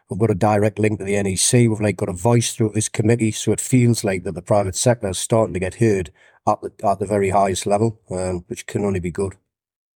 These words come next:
I've been a P U A member since I joined the job in nineteen eighty-eight. So, uh, and I've been a, uh, on the branch committee and secretary for the last ten years.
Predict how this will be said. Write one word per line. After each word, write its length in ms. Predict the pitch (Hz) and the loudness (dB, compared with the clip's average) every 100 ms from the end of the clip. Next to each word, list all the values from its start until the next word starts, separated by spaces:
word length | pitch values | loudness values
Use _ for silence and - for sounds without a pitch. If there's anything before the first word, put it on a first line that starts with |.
| _ - | _ -12
I've 60 | |
been 120 | 104 113 | -8 -8
a 60 | |
P 220 | - 120 | -2 0
U 140 | 107 107 | 2 2
A 40 | |
member 280 | 104 123 110 | 4 2 2
since 220 | - 107 | 0 -4
I 60 | 95 | -2
joined 260 | 107 101 | -2 -4
the 40 | 90 | 0
job 200 | 113 117 | 2 2
in 100 | 104 | 2
nineteen 320 | 104 90 95 | 0 -2 -4
eighty-eight. 460 | 98 92 101 113 101 | -6 -2 2 2 0
So, 260 | - 101 | -4 -2
uh, 200 | 95 95 | -2 -6
and 100 | 90 | -6
I've 140 | 92 - | -8 -2
been 220 | 107 101 | -2 0
a, 400 | 92 - _ - | -4 -8 _ -6
uh, 380 | 95 92 92 90 - _ _ _ | -4 -2 -2 -4 -8 _ _ _
on 80 | 92 | -4
the 80 | 92 | -2
branch 320 | 110 101 - | -2 -2 -2
committee 320 | - 110 107 | 0 2 2
and 100 | 101 | -2
secretary 400 | - 120 104 101 | 2 2 2 -2
for 160 | 92 101 | -2 -4
the 220 | 92 98 | -4 -2
last 260 | 92 90 - | -2 -2 0
ten 280 | 107 95 | 0 0
years. 220 | 92 107 | 0 0